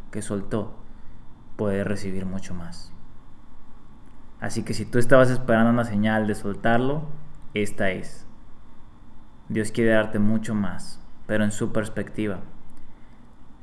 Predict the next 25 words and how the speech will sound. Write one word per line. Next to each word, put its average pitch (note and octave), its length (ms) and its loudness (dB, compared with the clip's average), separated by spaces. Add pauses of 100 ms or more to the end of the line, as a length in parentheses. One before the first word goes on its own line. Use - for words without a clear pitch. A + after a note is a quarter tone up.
(420)
Sus A#2 180 -10
pensamientos A#2+ 580 2
son C#3 140 0
mucho C#3 220 -2
mayores G#2 540 0
que - 120 -2
los G2 160 0
nuestros A2 640 0
y G2+ 260 -2 (1300)
yo A2+ 200 0
creo A#2+ 260 4
que A#2+ 80 -4
si - 120 -4
seguimos G#2+ 440 2
la B2 80 0
instrucción A2+ 680 0
y G#2+ 60 2
obedecemos, A2+ 1040 -2
podemos G#2+ 380 2
ver G#2+ 140 2
mucha A#2+ 460 2
bendición G2+ 500 0
en G2 80 2
nuestra G2 320 -2
vida. F2 240 -6